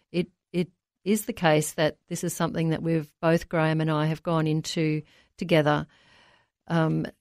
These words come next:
we individually had to decide whether we were prepared to go down this path,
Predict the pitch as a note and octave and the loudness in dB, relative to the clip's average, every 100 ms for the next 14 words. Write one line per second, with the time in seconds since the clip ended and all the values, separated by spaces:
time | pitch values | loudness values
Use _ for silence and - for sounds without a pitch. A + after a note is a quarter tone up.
0 | _ D#4 F3+ E3+ E3 D3+ - - G3 G3 | _ -4 0 2 2 -2 -10 -2 4 4
1 | F3 G3+ F3+ G#3 G#3+ A3+ G#3+ F#3 F3+ F3+ | 6 4 4 2 4 4 4 2 0 -2
2 | F3 G3 E3+ F#3 F3 F3 F3 E3+ E3+ F3 | 2 4 4 6 4 4 2 2 0 -4
3 | - F3+ F3 - - F3 F3 E3+ E3+ E3+ | 0 2 2 0 2 4 6 4 2 0
4 | - - - - _ - F3 A#3 D#4+ | -2 -8 -10 -16 _ -6 0 0 0